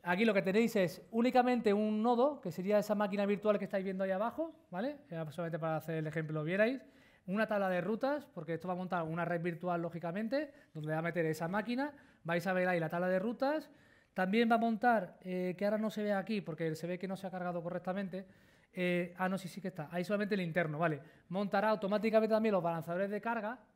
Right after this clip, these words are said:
tanto internos como externos. Y una cosa muy curiosa, y llevároslo como nota, que seguro que os sirve,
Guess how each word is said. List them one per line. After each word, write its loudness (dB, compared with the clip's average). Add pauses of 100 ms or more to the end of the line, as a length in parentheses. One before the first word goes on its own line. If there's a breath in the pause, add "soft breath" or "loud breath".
tanto -4
internos -2
como -4
externos. -6 (380 soft breath)
Y -2
una 0
cosa 0
muy 2
curiosa, 0
y 0
llevároslo 0
como -4
nota, -2
que -4
seguro -4
que -4
os -6
sirve, -4